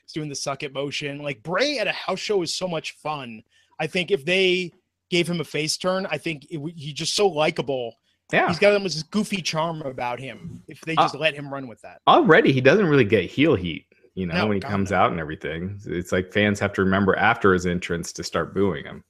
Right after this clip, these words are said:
Speaker 2: But he, it's not like you get this passionate fans hating him. So,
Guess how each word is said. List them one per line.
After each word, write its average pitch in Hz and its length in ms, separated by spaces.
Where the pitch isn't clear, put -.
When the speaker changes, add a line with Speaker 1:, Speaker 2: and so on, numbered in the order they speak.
Speaker 2:
But 65 140
he, 90 220
it's 110 340
not 139 220
like 113 200
you 98 80
get 101 220
this - 320
passionate 101 540
fans 95 340
hating 92 300
him. - 260
So, 76 460